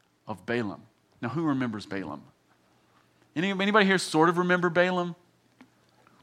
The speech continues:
Listen, it's forgivable if you don't, okay? It's from the book of Numbers, and it goes from chapter twenty-two to thirty-one.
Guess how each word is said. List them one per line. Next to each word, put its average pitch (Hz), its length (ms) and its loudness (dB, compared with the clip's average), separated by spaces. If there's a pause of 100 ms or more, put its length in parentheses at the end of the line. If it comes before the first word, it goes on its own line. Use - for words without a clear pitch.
(1300)
Listen, 127 380 0 (400)
it's 147 180 2
forgivable 143 680 2
if 113 120 -4
you 117 80 -4
don't, 104 320 -2 (180)
okay? 131 400 0 (880)
It's 123 160 -10
from 165 220 6
the 170 80 2
book 143 240 0
of 131 100 0
Numbers, 135 560 2 (1800)
and 151 140 4
it 156 60 4
goes 156 280 6
from 135 240 2
chapter 156 380 6
twenty-two 160 520 -2
to 127 80 -4
thirty-one. 135 680 2